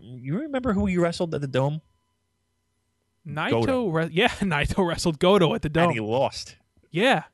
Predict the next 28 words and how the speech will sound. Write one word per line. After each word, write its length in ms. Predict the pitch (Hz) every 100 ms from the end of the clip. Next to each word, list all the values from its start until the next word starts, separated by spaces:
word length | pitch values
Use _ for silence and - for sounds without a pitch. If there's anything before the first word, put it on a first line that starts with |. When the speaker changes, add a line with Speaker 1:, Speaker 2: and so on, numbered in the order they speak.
| _ _ _ _ _ _
Speaker 1:
He 60 | 95
Speaker 2:
Wow. 320 | 151 151 117
Speaker 1:
lost. 340 | 98 - - - _
Speaker 2:
Think 160 | 117 127
Speaker 1:
Yeah. 60 |
Speaker 2:
about 220 | 123 123
that. 180 | 127 135 _ _ _ _ _
Speaker 1:
Yeah, 300 | - 247 185
I 40 | 117
mean, 80 | 156
Speaker 2:
I, 320 | 196 214 190
I, 40 | 285
Speaker 1:
that 100 | 247
Speaker 2:
I 80 |
remember 340 | 320 320 285 214
us 180 | 208 -
talking 600 | - 220 214 196 180 - _ _
with, 240 | 170 160 _ _ _ 165
uh, 220 | 160 143 -
Kevin 320 | - 226 226
Kelly 380 | - 214 220 190
about 320 | 139 135 135
that 280 | 139 131 135
and 260 | 143 143 139
him 400 | 139 185 185 156 - 185
saying 360 | - 151 135
what 120 | 135 131
a 160 | 127